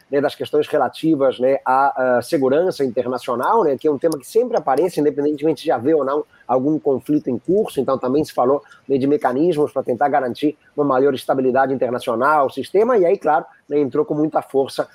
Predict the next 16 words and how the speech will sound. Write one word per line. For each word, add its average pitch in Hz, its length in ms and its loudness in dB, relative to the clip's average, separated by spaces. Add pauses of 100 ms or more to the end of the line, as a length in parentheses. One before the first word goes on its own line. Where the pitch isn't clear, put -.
(140)
a 156 100 0
lógica 131 540 2
da 139 140 0
guerra 123 240 -2
na 160 80 0
Ucrânia, 147 420 0
que 135 180 -2
é, 160 60 4
digamos 120 320 0
assim, 123 320 -4 (240)
né, 131 140 2
um 131 60 2
dos 135 140 0
temas 131 280 0
que 143 100 0
vem, 123 260 0